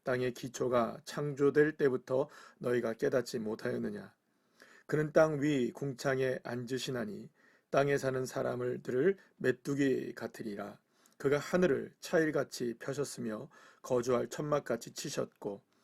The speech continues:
귀인들을 패하시며 세상의 사사들을 헛되게 하시나니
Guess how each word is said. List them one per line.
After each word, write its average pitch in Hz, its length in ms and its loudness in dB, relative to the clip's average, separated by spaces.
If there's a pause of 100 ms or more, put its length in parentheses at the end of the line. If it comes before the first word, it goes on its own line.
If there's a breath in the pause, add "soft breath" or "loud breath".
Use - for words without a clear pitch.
(480 loud breath)
귀인들을 147 500 2
패하시며 135 680 2
세상의 131 540 0
사사들을 135 500 -2
헛되게 123 720 0
하시나니 110 640 -8